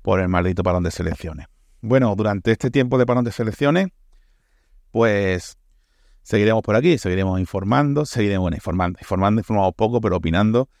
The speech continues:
de, pues, de lo que pase en la actualidad del Real Madrid y de, y de lo que pasa alrededor del fútbol español y de todos los tejes y manejes que se traen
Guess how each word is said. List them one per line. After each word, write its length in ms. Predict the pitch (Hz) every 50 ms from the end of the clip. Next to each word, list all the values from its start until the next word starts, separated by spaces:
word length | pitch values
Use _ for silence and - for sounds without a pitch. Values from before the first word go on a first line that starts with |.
| _ _ _ _ _ _ _ _ _ _ _ _ _ -
de, 600 | 104 104 95 104 104 104 101 98 95 95 95 95 87
pues, 160 | 95 98 95
de 80 | 95
lo 120 | 92 95 90
que 120 | - 87
pase 280 | - 98 104 - - 110
en 80 | 98
la 40 | 98
actualidad 340 | 95 - 98 98 95 92 90
del 120 | 92 90
Real 180 | - 95 90 90
Madrid 360 | 90 87 90 92 117 143 - - _ _ - _
y 160 | - 104 98 95
de, 640 | 90 92 90 87 87 87 85 85 82 82 80 80 82 -
y 100 | - 87
de 80 | 87
lo 80 | 85 82
que 100 | - 85
pasa 240 | 98 95 - - 101
alrededor 500 | 92 101 92 92 92 101 110 120 131 - _ _ _ _ _ _ _ _ _ _ _ _ _ -
del 240 | - 110 104 92
fútbol 760 | - - - 107 95 98 104 104 98 98 98 98 95 95 - -
español 540 | - 107 - - 101 98 98 117 127 135 131
y 20 |
de 140 | 110 101 95
todos 280 | - 104 95 98 98 95
los 220 | 92 92 90 87
tejes 340 | - - 101 98 98 90 90
y 40 | 92
manejes 420 | 95 87 85 95 101 98 107 110
que 120 | - - 98
se 160 | - - -
traen 500 | - - 90 87 87 85 85 82 80 -